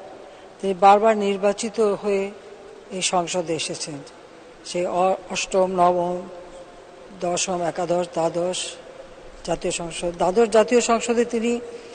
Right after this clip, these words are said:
জয়ী হবার পর শুধু একবারই পা-, পার্লামেন্টে আসতে পেরেছেন, তারপরে তিনি অসুস্থ হয়ে পড়েন। তার চিকিৎসার জন্য অনেক চেষ্টা করেছি,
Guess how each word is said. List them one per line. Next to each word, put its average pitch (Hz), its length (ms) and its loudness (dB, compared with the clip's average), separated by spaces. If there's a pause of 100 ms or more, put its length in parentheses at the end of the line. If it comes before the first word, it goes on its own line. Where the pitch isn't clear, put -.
(280)
জয়ী 214 220 6
হবার 220 240 6
পর 208 380 4 (480)
শুধু 202 340 0 (1080)
একবারই 214 380 4
পা-, 220 360 0
পার্লামেন্টে 208 360 4
আসতে 190 260 -2
পেরেছেন, 202 440 -2
তারপরে 208 300 0
তিনি 214 180 -2
অসুস্থ 196 460 -6
হয়ে 175 200 0
পড়েন। 156 240 -6 (2000)
তার 170 180 -8
চিকিৎসার 202 340 -2
জন্য 214 380 0 (440)
অনেক 208 300 2
চেষ্টা - 300 -4
করেছি, 196 600 -4